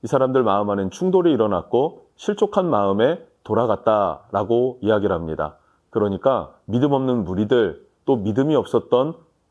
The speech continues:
제자들, 그들까지도 다 돌아간 이후에 주님만 남으셨다. 근데 주님 홀로 남은 건 아니었고요. 열두 제자가 남아 있었고 또 누군가가 더 있었는지는 잘 모르겠지만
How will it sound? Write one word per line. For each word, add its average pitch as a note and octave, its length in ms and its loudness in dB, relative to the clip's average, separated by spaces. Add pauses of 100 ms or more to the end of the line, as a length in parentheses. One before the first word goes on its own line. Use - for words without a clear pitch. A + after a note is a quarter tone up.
(100)
제자들, F#2+ 640 -2 (260)
그들까지도 A2 840 -2
다 A2 560 -2
돌아간 A2 580 0
이후에 A2 600 0 (360)
주님만 B2 580 -2 (220)
남으셨다. F2 800 -4 (340)
근데 A2+ 160 -2
주님 B2+ 280 -4
홀로 E3+ 200 2
남은 A2+ 240 0
건 C3 140 2
아니었고요. F#2+ 680 -2 (400)
열두 B2 300 0
제자가 B2 340 2
남아 G2 280 -2
있었고 G#2 640 -4 (160)
또 B2+ 140 0 (180)
누군가가 D3 540 0
더 B2+ 160 2
있었는지는 B2 640 0
잘 G2+ 200 -2
모르겠지만 G2+ 720 -2